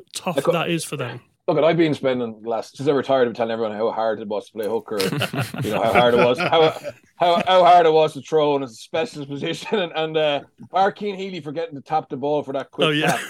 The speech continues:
Speaker 2: tap, which is a very, which is a very specialist skill the hookers have mastered. I, I think I, I'll have to keep quiet.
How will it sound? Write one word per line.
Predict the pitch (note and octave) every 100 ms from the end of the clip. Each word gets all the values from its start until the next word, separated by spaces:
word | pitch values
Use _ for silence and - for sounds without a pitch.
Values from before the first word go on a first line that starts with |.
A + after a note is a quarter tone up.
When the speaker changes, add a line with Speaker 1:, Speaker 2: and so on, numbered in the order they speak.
| -
Speaker 2:
tap, | G3 F3 G#3 A#2+
which | -
is | G#3 G3+
a | F#3
very, | F3+ F#3 D#3+ - - -
which | E3 G3
is | G#3
a |
very | G3 G3
specialist | - F#3 F3 D#3+ C#3+
skill | E3 D#3
the | C3 C3+
hookers | D3+ D#3+ C#3
have |
mastered. | C#3 D3 C#3+ C#3+ C3
I, | C#3 D3
I | D3+
think | C#3+ D#3+
I, | D3+ D3 -
I'll | C#3+
have | D#3+
to | D3+
keep | C#3 D#3 C3+
quiet. | D#3+ D#3+ C#3+